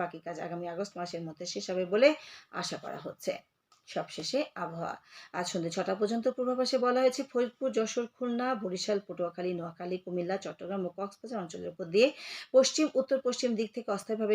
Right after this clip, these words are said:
ঘন্টায় ষাট থেকে আশি কিলোমিটার বেগে ঝোড়ো হাওয়া বয়ে যেতে পারে। সেই সাথে বৃষ্টি অথবা বজ্রসহ বৃষ্টিপাতের সম্ভাবনা রয়েছে। এসব এলাকার নদীবন্দরসমূহকে দুই নম্বর নৌ হুঁশিয়ারি সংকেত, দুই নম্বর নৌ হুঁশিয়ারি সংকেত দেখাতে বলা হয়েছে। খবর শেষ হলো। বাংলাদেশ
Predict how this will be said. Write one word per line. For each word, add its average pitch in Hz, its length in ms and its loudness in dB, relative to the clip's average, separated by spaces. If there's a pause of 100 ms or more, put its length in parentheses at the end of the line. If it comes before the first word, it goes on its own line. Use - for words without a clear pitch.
ঘন্টায় 190 340 2
ষাট 196 200 0 (100)
থেকে 214 200 -2
আশি 185 280 0
কিলোমিটার 170 460 -2
বেগে 185 220 12 (420)
ঝোড়ো 220 360 6
হাওয়া 202 260 6
বয়ে 196 180 6
যেতে - 220 -6
পারে। 151 180 -6
সেই 202 260 2
সাথে 196 180 0 (120)
বৃষ্টি 214 320 -2
অথবা 190 260 2 (100)
বজ্রসহ 175 440 -2 (100)
বৃষ্টিপাতের 180 520 -8
সম্ভাবনা 165 420 -6
রয়েছে। - 280 -4 (400)
এসব 208 240 4
এলাকার 180 340 2
নদীবন্দরসমূহকে 185 760 -2
দুই 247 280 0
নম্বর 262 220 8 (160)
নৌ 262 100 2 (100)
হুঁশিয়ারি 175 440 -4
সংকেত, 170 320 4 (380)
দুই 247 140 4
নম্বর 262 280 8 (100)
নৌ 254 180 2
হুঁশিয়ারি 190 380 0
সংকেত 160 320 -6
দেখাতে 185 240 -4 (160)
বলা 143 240 -2
হয়েছে। - 280 -2 (420)
খবর 165 240 -2
শেষ - 260 -2
হলো। 233 160 4
বাংলাদেশ 175 380 2